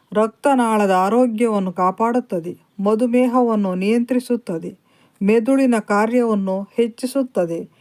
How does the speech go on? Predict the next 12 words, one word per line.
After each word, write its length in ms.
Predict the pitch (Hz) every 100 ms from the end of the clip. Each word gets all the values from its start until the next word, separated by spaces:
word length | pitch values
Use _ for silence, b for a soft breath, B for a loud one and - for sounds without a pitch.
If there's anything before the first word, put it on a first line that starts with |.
| b b b
ಶುಂಠಿಯು 600 | - 254 262 262 247 208 196 202 185 180
ಜೀರ್ಣಕ್ರಿಯೆಗೆ 920 | 254 262 269 262 214 202 180 180 180
ಸಂಬಂಧಿಸಿದ 760 | - 214 233 269 226 208 196
ಸಮಸ್ಯೆಗಳನ್ನು 960 | 190 196 208 247 247 240 208 185 175 196 214 190
ನಿವಾರಿಸಲು 680 | 208 240 240 208 190 180 175
ಸಹಾಯ 460 | 196 190 208 226 262
ಮಾಡುತ್ತದೆ. 640 | 262 254 226 - 170 165 - _ b b b b b b -
ಶುಂಠಿಯು 600 | - 254 262 262 226 190 220 - -
ರೋಗ 280 | 196 254 262 240
ನಿರೋಧಕ 380 | 240 254 254 226
ಶಕ್ತಿಯನ್ನು 580 | - 233 220 247 233
ಹೆಚ್ಚಿಸಲು 580 | 214 208 233 - 196 180